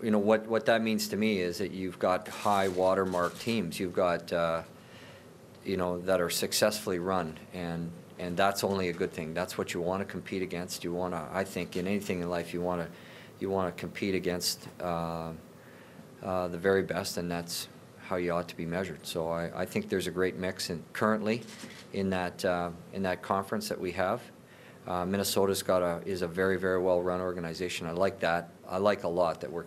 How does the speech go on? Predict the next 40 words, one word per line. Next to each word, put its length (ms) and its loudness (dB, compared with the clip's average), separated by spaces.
playing 240 -4
against 300 -4
Minnesota. 500 -2
Proximity, 600 0
but 180 0
also 400 4
they're 120 0
just 200 -2
a 60 0
great 240 2
organization 800 0
and, 200 -6
you 120 0
know, 140 4
very 220 2
knowledgeable 400 2
fan 340 -2
base 280 0
as 120 -6
well. 200 2
So 200 0
that'll 240 6
be 140 0
a 40 0
great 220 0
rivalry 480 0
for 260 0
us. 220 -8
Um, 380 0
you 100 -4
know, 180 -2
it's, 380 -4
it's, 300 -2
uh, 40 4
it's 260 0
probably 500 0
not 240 -2
perfect, 380 -2
but 120 -2
it's, 160 -10